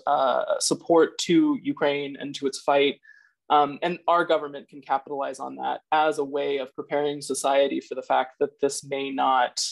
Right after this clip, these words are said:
uh, resolve quickly and that they're gonna need to be prepared for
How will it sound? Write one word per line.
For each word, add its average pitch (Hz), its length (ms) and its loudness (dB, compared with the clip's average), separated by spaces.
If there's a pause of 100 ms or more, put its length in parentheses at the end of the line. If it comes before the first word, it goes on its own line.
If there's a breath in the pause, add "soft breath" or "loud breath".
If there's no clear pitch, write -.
(120)
uh, 135 420 0
resolve 139 420 2
quickly 139 480 -4
and 135 220 -8
that 135 180 -6
they're 139 140 2
gonna 139 160 -4
need 139 160 -8
to 139 80 -12
be 135 100 0
prepared 135 500 0
for 131 320 2